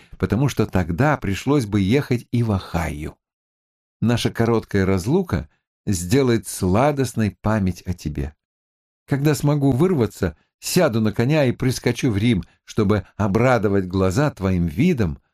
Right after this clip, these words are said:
утешить слух твоим нежным голосом. Если не смогу уехать,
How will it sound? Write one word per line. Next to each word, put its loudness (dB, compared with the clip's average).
утешить 0
слух 0
твоим 2
нежным 2
голосом. -2
Если 0
не 4
смогу 0
уехать, -2